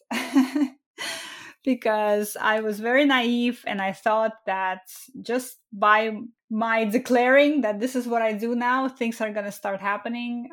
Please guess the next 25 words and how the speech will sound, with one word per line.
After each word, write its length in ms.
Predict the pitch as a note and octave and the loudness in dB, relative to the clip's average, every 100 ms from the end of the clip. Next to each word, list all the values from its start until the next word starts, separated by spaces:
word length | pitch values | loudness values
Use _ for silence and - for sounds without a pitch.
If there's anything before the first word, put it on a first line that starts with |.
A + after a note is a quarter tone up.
| - | -10
Uh, 260 | F#3+ F#3 | -8 -10
but 240 | F#3 G#3+ G#3 | -10 -10 -8
they 120 | A3+ | -8
didn't 480 | B3+ G4 C4+ F#3 - | -6 -6 -6 -10 -16
start 300 | - G3 G3 | -10 -8 -8
happening. 580 | G3 F#3+ G3 F#3 F#3 F#3 | -8 -8 -10 -16 -18 -16
You 80 | G3+ | -14
know, 120 | G3 | -10
I 120 | G3 | -6
didn't 300 | G3 A#3+ C4 | -4 -2 0
know 220 | A3+ A3+ A#3 | 0 0 0
anybody 520 | A3+ A3+ G#3+ G#3 G3+ | -4 -6 -8 -8 -10
in 80 | G3+ | -10
this 200 | G3+ - | -12 -12
industry. 640 | F#3+ F#3+ - - F#3+ F#3 F#3+ | -12 -12 -14 -16 -14 -12 -12
I 60 | |
had 260 | F3+ G3+ G3 | -6 -6 -6
no 200 | G3+ A3 | -6 -6
prior 680 | - G#3 G3+ G#3 G3+ G3 G3 _ _ - | -2 0 2 0 -2 -4 -8 _ _ -16
experience, 800 | - - D4+ D4+ D4 C4 B3+ - | -10 -2 2 2 2 2 -2 -6
no 200 | G#3 F#3+ | -10 -10
connections, 1000 | - A3 A3+ A3+ - A3 G#3+ G#3 - - | -6 -4 -4 -4 -6 -6 -8 -12 -16 -16
no, 440 | G3 F#3+ G3 G#3+ A3 | -14 -8 -2 0 0
no 220 | G#3+ G#3+ | -2 -2
work, 500 | F#3+ F#3+ A#3+ C4 - | 2 4 4 2 -4